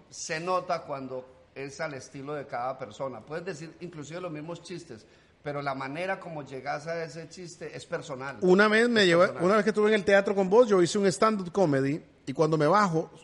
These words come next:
Speaker 2: hay un venezolano que le tocaba después de mí y me dice, "Marico, ¿y ahora yo qué voy a hacer si tú dijiste todo mi monólogo?".
Speaker 1: Ah, pero tú estabas contando chistes, ¿no?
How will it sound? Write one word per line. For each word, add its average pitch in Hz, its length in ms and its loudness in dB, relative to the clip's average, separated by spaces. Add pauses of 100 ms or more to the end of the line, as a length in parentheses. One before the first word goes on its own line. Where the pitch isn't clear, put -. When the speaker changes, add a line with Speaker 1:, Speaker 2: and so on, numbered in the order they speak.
(120)
Speaker 2:
hay 147 100 0
un 170 100 0
venezolano 170 480 0
que 165 80 -2
le 131 220 -2
tocaba 147 320 0
después 147 220 -2
de 151 80 0
mí 139 200 -4 (520)
y 143 80 -6
me 160 140 0
dice, 175 260 -2
"Marico, 180 520 0
¿y 180 40 2
ahora 214 220 2
yo 214 140 0
qué 196 60 -6
voy 208 140 0
a - 20 4
hacer 185 180 0
si 160 140 -4
tú 185 120 -2
dijiste 180 260 -2
todo 180 200 -2
mi 185 80 -4
monólogo?". 127 480 -6 (1160)
Speaker 1:
Ah, 110 280 -8
pero 113 240 -12
tú - 140 -14
estabas 160 260 -4
contando 147 340 -8
chistes, 135 320 -14
¿no? 98 320 -14